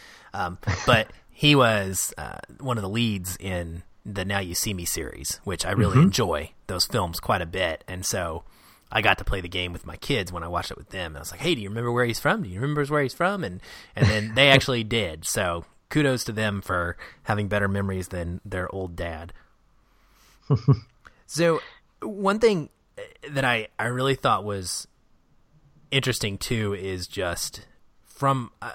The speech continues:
Speaker 1: I've used the words cautionary tale several times. It was so scary to me seeing the initial scenes when V starts up the game,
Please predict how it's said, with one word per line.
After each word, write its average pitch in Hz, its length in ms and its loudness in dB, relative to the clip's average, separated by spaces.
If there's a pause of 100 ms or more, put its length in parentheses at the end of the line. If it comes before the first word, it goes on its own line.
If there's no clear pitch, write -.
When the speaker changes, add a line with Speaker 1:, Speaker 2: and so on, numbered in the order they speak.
Speaker 1:
I've 113 200 -8
used 123 200 -2
the 131 60 -2
words 107 200 -4
cautionary 104 500 0
tale 98 340 -2
several 87 280 -6
times. 82 460 -8 (1000)
It 180 140 6
was 135 540 2 (460)
so - 440 2
scary 117 500 4
to - 140 -4
me 87 420 -8 (640)
seeing 139 480 4
the 110 120 2
initial 117 440 2
scenes 104 640 0
when 92 440 -6
V 104 580 -4 (540)
starts - 420 6
up 107 180 0
the 98 80 -4
game, 87 380 -8